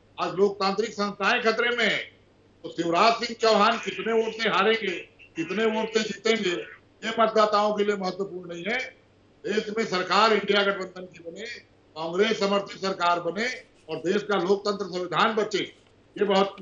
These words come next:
महत्वपूर्ण है। तीसरा सीट कांग्रेस के पास भी रही है,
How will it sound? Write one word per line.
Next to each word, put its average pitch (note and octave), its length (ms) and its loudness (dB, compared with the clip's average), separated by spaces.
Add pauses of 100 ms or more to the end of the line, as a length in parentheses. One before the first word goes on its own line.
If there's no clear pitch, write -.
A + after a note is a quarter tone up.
(140)
महत्वपूर्ण G3 560 0
है। C4 120 0 (480)
तीसरा G3 320 2
सीट A3 400 -4 (440)
कांग्रेस E3+ 440 2
के G#3+ 120 2
पास G3+ 240 4
भी F#3+ 400 -2
रही F#3 300 0
है, A#3+ 140 2